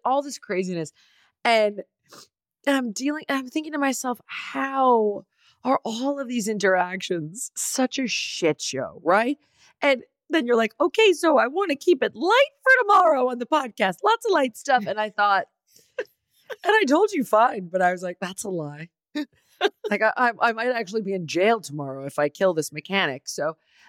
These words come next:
I, it, so I thought about saying, uh, "Jesus, take the wheel." And then what I, what I did do, though, you're Jesus, by the way. What I did do is I thought, "Okay."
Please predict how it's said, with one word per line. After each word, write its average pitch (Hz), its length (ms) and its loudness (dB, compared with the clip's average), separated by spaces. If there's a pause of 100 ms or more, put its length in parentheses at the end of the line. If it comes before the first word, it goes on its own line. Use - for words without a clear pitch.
I, - 200 2 (100)
it, - 160 2 (300)
so - 320 -4 (840)
I 233 120 2
thought 302 280 -2
about 220 300 0
saying, 190 300 -8 (500)
uh, 170 60 -4 (560)
"Jesus, 233 520 -6
take 208 360 0
the 190 80 6
wheel." 180 420 2
And 247 160 2
then 294 160 -8
what 294 180 0
I, 277 220 -2
what 262 160 2
I 247 140 0
did 302 300 -4
do, 190 240 -2
though, 135 220 0
you're 185 140 4
Jesus, 156 400 -10
by 131 180 -4
the 143 120 -6
way. 127 80 -4
What 202 240 2
I 220 80 -4
did 320 280 -2
do 156 220 -2
is 147 140 -6
I 165 80 -8
thought, 147 320 2
"Okay." - 340 -4